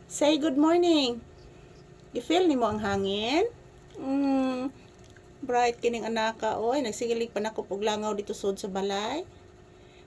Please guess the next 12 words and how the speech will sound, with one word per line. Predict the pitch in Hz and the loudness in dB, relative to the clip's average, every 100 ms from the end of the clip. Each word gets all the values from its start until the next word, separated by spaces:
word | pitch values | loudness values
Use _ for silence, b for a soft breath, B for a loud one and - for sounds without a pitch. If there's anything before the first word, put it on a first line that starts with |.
| - | -6
Say | 285 | -4
good | 269 285 | -2 4
morning, | 311 349 370 349 | 6 8 6 4
anak. | 381 427 453 - - - - - - - - - - - - - - - - - | 4 2 0 -12 -20 -20 -20 -20 -20 -20 -20 -20 -20 -20 -20 -20 -20 -20 -20 -4
Mm, | 277 302 262 - - | 4 4 4 -4 -14
sa | - | -2
maron. | 311 330 381 359 - - - - - | 2 6 4 2 -8 -20 -20 -20 -8
May | 233 254 | -2 2
inaamoy | 269 311 339 226 | 4 4 4 2
ka? | - 302 480 - - - - - | 2 0 0 -4 -20 -20 -20 -10
Naamoy | - 262 311 339 | -4 0 4 6
mo | 302 | 4